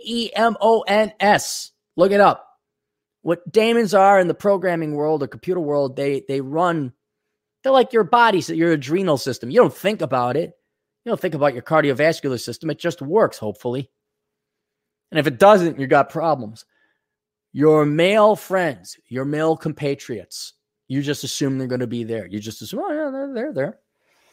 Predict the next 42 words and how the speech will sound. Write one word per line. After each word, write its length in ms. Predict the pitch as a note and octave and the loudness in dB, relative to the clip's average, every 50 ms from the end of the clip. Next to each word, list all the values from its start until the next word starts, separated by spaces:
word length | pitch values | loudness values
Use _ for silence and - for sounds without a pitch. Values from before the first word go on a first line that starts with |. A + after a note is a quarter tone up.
| _ _ _ _ _ _ _ - - _ _ - | _ _ _ _ _ _ _ -20 -20 _ _ -6
<clears throat> 400 | G#3 - - - - C#3+ C3 A#2 | -2 -2 -2 -2 -2 -4 -4 0
They'll 140 | C3+ G3 A3 | 2 4 6
always 280 | G#3 G3+ F#3 D#3 B2 G#2 | 6 6 6 4 2 2
be 160 | A#2+ B2 B2 | 0 0 2
there. 280 | A#2+ A#2+ C#3+ F3 - _ _ _ _ _ _ _ _ _ _ _ _ _ _ _ _ _ _ _ _ _ _ _ _ _ _ _ _ _ _ _ _ _ _ _ - - | 2 0 -2 -4 -8 _ _ _ _ _ _ _ _ _ _ _ _ _ _ _ _ _ _ _ _ _ _ _ _ _ _ _ _ _ _ _ _ _ _ _ -16 -10
And 140 | B2 A#2+ C#3 | -8 -4 -4
then 100 | D#3 E3+ | -2 0
they're 120 | F#3 F3+ | 0 0
gone. 360 | D#3 D#3 D#3+ E3 C#3 A2+ A2 A2 | 0 2 2 4 4 2 0 -2
And 220 | B2 C3+ C3+ B2 | -4 -4 -4 -2
then, 380 | B2+ F3+ C#4 F#4+ G#4 F#4 D#4 C4+ | 0 2 4 4 6 4 4 6
like, 240 | A3+ G3+ F#3 D3 C3+ | 6 4 4 4 0
you 60 | C#3+ | -2
can 140 | - F#3+ A3+ | 0 2 4
operate 420 | B3+ C#4+ D4+ - A#3 G#3 G3 - | 4 2 2 2 2 0 0 0
for 120 | - - F3 | 0 -4 -4
a 60 | E3 | -2
while, 500 | D#3 D3 C#3+ C#3+ C#3 C#3 C#3 B2+ A#2+ - - | 0 0 0 0 0 0 -2 -2 -4 -4 -4
but 200 | C#3+ C#3 C3+ C#3 | -6 -4 -2 -2
you 180 | D3+ D#3+ D3+ | -2 -2 0
need 540 | D#3 D#3+ F3 F#3+ F#3+ F#3+ G3 F3+ D3+ _ _ | 0 -2 -2 -2 -2 -4 -4 -6 -8 _ _
the 180 | - D#3+ E3+ E3+ | 4 4 4 4
guys. 680 | - - F3 F#3 F#3 F3+ D#3 B2+ A2 F#2+ - - - | 4 4 4 6 6 6 6 4 0 -4 -8 -8 -6
You 80 | D3 | -6
need 280 | D3 D#3 D#3+ F3 F3 C3 | -4 -2 -2 -4 -4 -2
guy 300 | D#3+ D#3 D#3 E3 F3 F3 | 0 0 2 2 2 0
time. 360 | D#3+ - C#3+ B2 F2+ E2+ F#2+ - | -2 -4 -8 -8 -10 -10 -10 -8
And 100 | C#3+ E3 | -6 -6
we 80 | D#3+ | -4
just 340 | D#3 - G3+ G3 - - - | -4 -4 -4 -4 -6 -6 -4
got 360 | F3 E3 F#3 G3 F3+ - - | 0 2 2 2 2 0 -8
there. 300 | E3 C#3 A#2+ A2 A2 G#2+ _ _ _ _ _ _ _ - | -12 -10 -8 -8 -8 -10 _ _ _ _ _ _ _ -6
I 140 | - A#3 C#4 | -2 0 0
don't 160 | B3+ A#3 G3+ | 0 0 -4
think 220 | - G#3 A3 G#3+ - | -2 -4 -4 -4 -4
we 160 | G3+ A3 F3+ | -8 -8 -6
paid 220 | - G#3 A#3+ A#3 | 0 0 0 0
one 260 | E3+ F#3+ A#3+ C4+ C4+ | 0 -4 -4 -4 -6
compliment 560 | - - A#3 B3+ B3 - G3+ E3+ D3+ C#3 C3 - | -6 -6 -6 -6 -4 -4 -4 -4 -4 -6 -6 -8
to 80 | - | -10
one 200 | D3+ C3+ C3 B2+ | -8 -8 -8 -8
another. 420 | A2+ A2 A2+ G#2 G2+ F#2+ F2 - | -10 -12 -14 -16 -16 -18 -20 -20